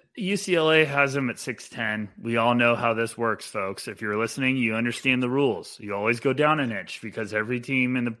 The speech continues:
in college basketball, I feel like, always rounds up. Um, he played for Turkey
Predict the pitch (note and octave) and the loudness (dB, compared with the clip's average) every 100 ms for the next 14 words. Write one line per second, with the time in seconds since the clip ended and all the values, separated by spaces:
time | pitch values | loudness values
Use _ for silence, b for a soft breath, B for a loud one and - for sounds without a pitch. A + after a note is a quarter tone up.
0 | _ B2 A#2 G#2+ C3+ C3 A#2+ B2 A2+ - | _ -6 -6 0 2 2 2 2 2 2
1 | A#2 A2 A2 A#2+ A2+ G#2+ G#2+ G#2+ G#2+ G2+ | 2 2 0 0 0 2 2 2 0 -4
2 | - b b - A#2 A2 G#2 G2+ E2+ - | -12 b b 0 2 2 0 -4 -4 -12
3 | _ _ _ _ _ _ A2+ G#2 F#2+ F#2 | _ _ _ _ _ _ -6 -4 -4 -6
4 | F#2 F2 D#2+ _ _ - - C#3 C3+ D3 | -12 -20 _ _ _ -20 -6 -6 0 0
5 | D3 E3 C#3+ C#3 - C#3+ C3 B2+ | 0 -2 2 0 0 -2 -2 -4